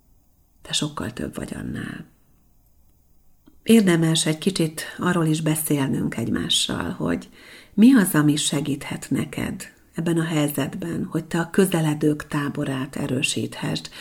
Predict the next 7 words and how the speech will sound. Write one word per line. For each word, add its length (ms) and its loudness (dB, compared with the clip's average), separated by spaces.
és 140 2
hogy 180 4
abba 220 4
a 60 2
pozitív 560 6
csoporttudatosságba 1300 0
lehess 540 -2